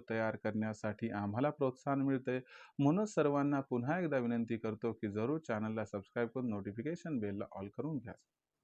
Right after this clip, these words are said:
चला तर मग मित्रांनो, आपल्या सर्वांसाठी सध्याचा जो सर्वात महत्त्वाचा यक्ष प्रश्न आहे, त्या प्रश्नाचं जाणून घेऊयात अचूक उत्तर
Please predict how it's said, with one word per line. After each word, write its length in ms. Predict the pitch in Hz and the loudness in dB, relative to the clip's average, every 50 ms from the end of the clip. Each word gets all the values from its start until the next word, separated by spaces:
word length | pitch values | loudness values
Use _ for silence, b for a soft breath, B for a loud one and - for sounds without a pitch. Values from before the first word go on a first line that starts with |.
| _ _ _ _ _ _ _ _ _ _ b b b b b b b b _ - | _ _ _ _ _ _ _ _ _ _ b b b b b b b b _ -2
चला 220 | - 143 156 160 | 2 6 6 6
तर 180 | 160 - 165 156 | 6 4 0 2
मग 160 | 147 135 123 | 4 4 4
मित्रांनो, 440 | 117 113 110 - - 120 120 117 113 | 2 0 -2 -2 -4 -2 0 0 0
आपल्या 400 | 98 104 110 110 _ 127 143 147 | 0 -2 -2 -4 _ -2 -2 -2
सर्वांसाठी 800 | 139 - 110 110 113 117 117 113 113 - 113 110 107 - 113 110 | -4 -4 -6 -4 -4 -4 -4 -6 -6 -6 -6 -6 -4 -4 -6 -6
सध्याचा 640 | - - 120 110 107 110 123 123 120 - 117 113 | -2 -2 -4 -4 -2 -2 -2 -4 -2 -2 -2 -2
जो 160 | 110 110 113 110 | -2 -2 -4 -6
सर्वात 560 | - - 113 113 113 120 123 131 135 - 113 | -4 -4 -2 -2 0 0 -2 -2 -4 -4 -4
महत्त्वाचा 560 | 113 113 117 113 - 117 110 107 - - 107 | -4 -4 -4 -6 -4 -4 -6 -6 -4 -6 -4
यक्ष 300 | 104 110 110 - - - 139 | -2 -2 -4 -4 -4 -6 -6
प्रश्न 360 | 127 127 113 110 107 - 113 | -4 -2 -2 -4 -2 -2 -4
आहे, 80 | 110 110 | -4 -4
त्या 240 | - - 131 131 - | -2 -2 -2 -2 0
प्रश्नाचं 600 | - - 123 117 - - 113 110 107 - 113 104 | 0 -2 -4 -4 -2 -4 -6 -6 -4 -4 -6 -4
जाणून 380 | 110 107 101 101 104 107 110 | -2 -4 -2 -2 -2 -2 -4
घेऊयात 360 | 104 107 104 104 104 104 101 - | -2 -2 -4 -2 -4 -4 -6 -6
अचूक 320 | 104 104 - - 117 113 123 | -10 -8 -6 -6 -6 -4 -4
उत्तर 320 | 131 127 131 _ 127 123 | -4 -6 -4 _ -6 -6